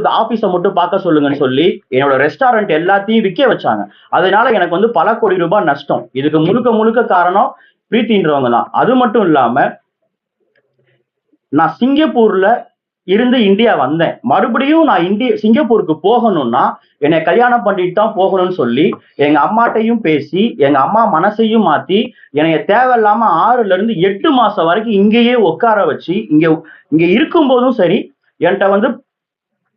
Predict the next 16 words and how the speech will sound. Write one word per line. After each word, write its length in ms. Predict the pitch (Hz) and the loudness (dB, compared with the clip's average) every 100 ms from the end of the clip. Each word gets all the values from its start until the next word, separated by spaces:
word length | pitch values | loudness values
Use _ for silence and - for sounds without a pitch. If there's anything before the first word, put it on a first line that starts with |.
| _ _ | _ _
அக்கவுண்ட்ல 600 | 147 - 302 294 220 196 165 | -4 -2 0 0 0 -2 -2
மட்டுமே 600 | 147 156 - 294 226 214 - | -2 -4 -4 0 2 2 0
இந்த 140 | 147 151 | 0 0
எட்டு 300 | 156 170 262 | 0 -2 -2
மாசத்துல 540 | 196 214 226 214 156 170 - - _ _ 156 | 0 0 0 -2 0 0 -2 -8 _ _ -4
முப்பது 360 | 202 294 311 | -2 0 0
லட்ச 200 | 247 202 175 | -2 -2 0
ரூபா, 220 | 175 233 - - _ _ _ _ _ _ - | 2 0 -2 -12 _ _ _ _ _ _ -4
முப்பது 300 | 190 262 277 | -2 0 0
லட்ச 200 | 220 190 | 2 0
ரூபாயில 320 | 175 214 220 196 | 2 2 2 0
இருந்து 240 | 170 175 233 | 0 0 0
எண்பது 360 | 156 233 226 190 | 0 0 0 0
லட்ச 200 | 170 165 | 0 0
ரூபா 160 | 170 226 | 0 0
வரைக்கும் 460 | 170 143 165 262 | 0 -2 -2 -2